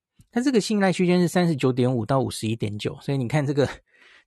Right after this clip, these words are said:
它的分母，还有它的人数，其实是非常大的一个资料库吼，所以才会有这么相对窄的信赖区间吼。那这第一组，我们，我们反过来，跟刚刚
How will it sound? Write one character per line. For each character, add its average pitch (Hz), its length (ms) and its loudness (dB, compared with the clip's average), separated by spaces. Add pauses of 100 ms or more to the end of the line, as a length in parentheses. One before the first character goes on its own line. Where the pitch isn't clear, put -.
它 143 180 2
的 135 260 0
分 143 240 4
母， 147 300 -2 (220)
还 139 140 -2
有 135 60 2
它 151 140 -4
的 131 300 0
人 123 280 0
数， 135 300 -2 (220)
其 - 180 -6
实 147 140 -4
是 165 100 -2
非 160 160 0
常 131 220 0
大 131 260 2
的 127 220 -10
一 123 100 -6
个 127 80 2
资 123 160 -4
料 117 160 4
库 - 240 -8
吼， 110 160 -12
所 131 100 -6
以 123 60 -2
才 117 160 -6
会 143 100 -2
有 131 120 2
这 135 160 -8
么 120 180 -2 (320)
相 143 240 0
对 143 160 2
窄 - 300 -4
的 151 80 -12
信 127 180 -6
赖 110 180 -2
区 - 200 -6
间 117 260 -6
吼。 117 160 -4 (1200)
那 175 280 0 (340)
这 170 140 2
第 151 180 2
一 151 40 2
组， 139 280 -2
我 139 120 -2
们， 147 120 0 (100)
我 160 100 2
们 165 80 0
反 123 200 -4
过 160 160 0
来， 127 300 -2
跟 165 160 -6
刚 175 140 -2
刚 170 260 -2